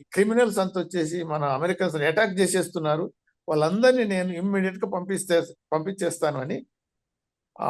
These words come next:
ఆర్డర్ సైన్ చేయటం వల్ల దాంట్లో ఏమంటాడంటే ఓకే ఎమర్జెన్సీ,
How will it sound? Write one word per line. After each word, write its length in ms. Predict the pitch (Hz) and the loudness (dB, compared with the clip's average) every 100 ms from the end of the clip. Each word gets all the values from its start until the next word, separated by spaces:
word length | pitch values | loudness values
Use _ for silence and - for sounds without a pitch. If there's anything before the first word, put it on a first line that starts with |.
| 135 | 0
ఆర్డర్ 520 | 131 127 139 160 185 | 2 2 2 2 0
సైన్ 260 | 170 160 151 | 0 0 0
చేయటం 260 | 160 156 | -2 -2
వల్ల 200 | 147 156 | -4 -4
దాంట్లో 380 | 170 147 160 175 | 0 -2 0 -2
ఏమంటాడంటే 680 | 160 175 170 156 156 240 - _ | -2 -2 -2 -2 0 0 0 _
ఓకే 520 | 147 147 226 170 147 - _ _ _ - | -4 0 2 2 -2 -10 _ _ _ -8
ఎమర్జెన్సీ, 760 | 180 165 220 196 214 185 143 | -2 2 4 6 4 2 -4